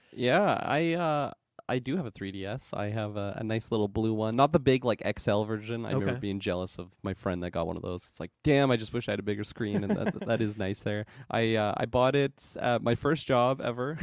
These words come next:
Speaker 1: <laughs> working in the, working in the kitchen, w-, and I just, I, I think I just randomly, I had, like, an, I had an itch to just jump on, like, Pokemon or something. Like, I just really
Speaker 2: Okay.
Speaker 1: wanted, like, that handheld. I never had, like, a, like, a, maybe, like, a Game Boy,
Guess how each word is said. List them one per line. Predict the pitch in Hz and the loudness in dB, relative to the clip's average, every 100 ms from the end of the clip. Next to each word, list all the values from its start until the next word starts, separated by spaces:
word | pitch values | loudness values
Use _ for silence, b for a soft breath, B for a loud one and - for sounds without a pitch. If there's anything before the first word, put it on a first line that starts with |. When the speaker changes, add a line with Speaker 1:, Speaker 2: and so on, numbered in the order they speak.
| 240 | 0
Speaker 1:
<laughs> | 175 | 2
working | 151 139 143 | 4 4 2
in | 139 | 4
the, | 135 131 127 B 160 B | 2 2 0 B -12 B
working | 135 139 | -2 0
in | |
the | 139 | 0
kitchen, | 147 139 151 156 | 0 0 0 0
w-, | 143 - 139 | -2 -6 -6
and | 123 123 | -2 0
I | 131 | 0
just, | 151 - - | -2 -6 0
I, | 120 127 | 2 2
I | 131 | 2
think | - 180 | 0 2
I | 233 | 4
just | 262 | 2
randomly, | 120 113 131 139 135 131 120 | 2 2 2 2 2 2 0
I | 110 | -2
had, | 120 135 | -2 -2
like, | 135 | -2
an, | 110 101 - _ _ b b b | -2 -2 -6 _ _ b b b
I | 135 | 2
had | |
an | 156 | 4
itch | - 127 - | 2 0 0
to | 131 | -8
just | 120 117 | -6 -4
jump | - 104 117 | -2 0 0
on, | 107 | -2
like, | 95 | -2
Pokemon | - 92 98 87 90 92 | -2 0 0 -2 -4 -6
or | |
something. | 95 92 92 90 | -6 -6 -4 -4
Like, | 98 | -2
I | |
just | 117 143 | -2 -2
really | 110 113 110 | 0 0 0
Speaker 2:
Okay. | |
Speaker 1:
wanted, | 104 107 | 0 -2
like, | 101 101 | -4 -4
that | 98 90 | -4 -4
handheld. | 101 95 104 98 101 | -4 -4 -2 -2 -2
I | 110 | 0
never | 127 135 | 0 0
had, | 98 95 98 104 | -2 -2 -2 -2
like, | 104 98 | -4 -2
a, | 98 95 92 92 b b b - | -2 -2 -4 -8 b b b -12
like, | 98 | -8
a, | 92 - - - - | -10 -12 -20 -18 -6
maybe, | 131 131 | -2 0
like, | 113 104 | 0 -2
a | |
Game | - 107 101 | -2 2 2
Boy, | 98 101 95 92 | 2 2 2 0